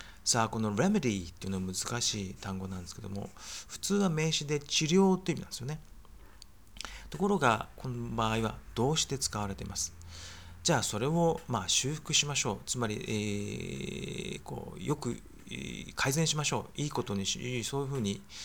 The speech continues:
もっとよくやっていきましょうということですね。Remedy。ただ、チャンドラー。「We don't need to remedy that。」まあ、そんなことしなくてもいいよとかっていう感じですね。The Phoebe。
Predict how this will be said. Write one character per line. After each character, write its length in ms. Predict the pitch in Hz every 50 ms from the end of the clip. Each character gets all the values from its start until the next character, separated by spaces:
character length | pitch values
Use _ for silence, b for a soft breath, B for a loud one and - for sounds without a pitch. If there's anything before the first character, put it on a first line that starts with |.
| B B -
も 100 | 131 139
っ 40 | 135
と 100 | - 113
よ 80 | 131
く 160 | 135 - 113
や 80 | 101 95
っ 40 | 95
て 140 | - - 117
い 60 | 113
き 100 | - 117
ま 140 | 110 113 110
し 100 | - 117
ょ 60 | 98
う 40 | - -
と 760 | - - - - - - - - - - - - - - 104
い 60 | 95
う 40 | 92
こ 100 | - -
と 80 | -
で 60 | -
す 120 | - - -
ね。 240 | 110 107 101 101 98 98 95
Remedy。 460 | 95 104 104 101 - - - - - - - - - - - - - - - - - - - - B B B B B -
た 80 | 151
だ、 40 | 127
チ 120 | - -
ャ 40 | 117
ン 60 | 110
ド 80 | - -
ラ 200 | - - - - - - -
ー。 20 | 139 151 226
「We 60 | 285
don't 180 | 294 302 240
need 200 | 156 120 113 104
to 120 | - 110 101
remedy 380 | 98 101 95 98 98 98 98
that。」 420 | 92 95 95 117 151 - - - - - B B B B B B B B B B B B B B - - -
ま 140 | 58 - 67
あ、 20 |
そ 180 | - - - 67
ん 60 | 67
な 260 | 139 - - - 180 170
こ 80 | 165
と 300 | 175 165 170 151 135 131
し 180 | 120 - - -
な 80 | 131 151
く 80 | 151 -
て 100 | - 120
も 80 | 107
い 60 | 107
い 60 | 131 160
よ 220 | 147 98 87 85 -
と 80 | - -
か 80 | -
っ 180 | - - - -
て 60 | -
い 20 | -
う 40 |
感 120 | - - -
じ 0 |
で 60 | -
す 80 | - 127
ね。 280 | 127 131 123 113 101 98
The 60 | 98
Phoebe。 360 | - - - 98 - - -